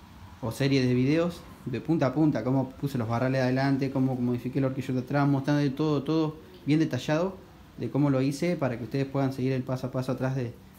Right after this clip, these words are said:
del, del, del canal. Pero bueno, antes de eso, obviamente lo que tengo que hacer es modificar el cuadro, hacer un par de cosas y pasar todo lo que, el papelería y todo eso. Así que nada, gente, la extraño un montón. Espero que ustedes también la extrañen,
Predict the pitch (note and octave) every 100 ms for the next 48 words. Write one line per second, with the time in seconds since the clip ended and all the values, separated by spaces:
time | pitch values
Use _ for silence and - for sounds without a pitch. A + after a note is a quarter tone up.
0 | - - A#2+ A2 - A2+ A#2 B2 B2 A2+
1 | A2+ A#2 A2 - - - - - - -
2 | B2+ B2+ B2 A#2+ C3+ C#3 C#3+ D3 D#3+ F3+
3 | - - - - B2 B2 C3 C3+ C3 A#2+
4 | B2 C3 B2 C#3+ C3+ C3 A#2+ B2 C3 B2+
5 | B2+ D#3+ E3 E3 E3 E3 - - - -
6 | A#2+ C3 B2+ B2+ B2+ D3 D#3+ E3+ B2+ A#2
7 | A2+ C3 B2+ C3 B2 B2 A#2 - A#2 A#2+
8 | A#2 C3 A#2+ A#2 B2 - - - - -
9 | - - - - - - - A#2+ - B2+
10 | A#2 - A#2 - - - - A#2 - B2+
11 | B2 A#2 C#3+ D3+ - - - - - C#3
12 | C#3+ C3 D3+ D3 D3 D3+ C#3+ E3+ F#3+ G3
13 | G3